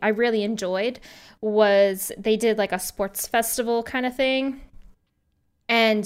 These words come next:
the four friends that are kind of centered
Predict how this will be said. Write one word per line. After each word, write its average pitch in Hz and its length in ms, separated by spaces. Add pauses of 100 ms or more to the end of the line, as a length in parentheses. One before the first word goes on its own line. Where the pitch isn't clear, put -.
(100)
the 247 100
four 233 300
friends 214 640
that 196 280
are 185 120
kind 202 320
of 185 100
centered 196 580